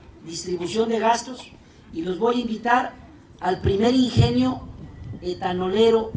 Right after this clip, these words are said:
que existe en este país, en el municipio de Atoyac, en el estado de Veracruz, para que sean ustedes testigos cómo de la caña de azúcar se puede producir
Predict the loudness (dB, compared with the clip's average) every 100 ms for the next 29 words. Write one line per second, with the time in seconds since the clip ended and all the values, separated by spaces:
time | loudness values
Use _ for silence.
0 | -6 -4 -2 -2 -2 -2 -2 0 0 0
1 | 0 -2 0 0 0 -2 -4 -2 -2 -2
2 | -2 -2 -2 0 0 0 0 -2 -4 -4
3 | -2 0 -2 -4 0 2 2 -4 -10 -10
4 | -10 -6 -4 -2 -2 0 2 4 2 0
5 | -2 0 -2 -2 -6 -8 -8 -12 -10 -10
6 | -4 -2 -2 -2 -2 4 4 4 2 -2
7 | -2 -4 -6 -6 -4 -2 0 2 4 6
8 | 4 2 -2 -8 -8 -8 -4 2 4 6
9 | 6 6 8 6 4 2 2 2 2 6
10 | 4 4 -2 -6 -6 -8 -8 -8 -10 -8
11 | -2 0 6 6 6 2 0 -2 -4 -2
12 | 0 0 -2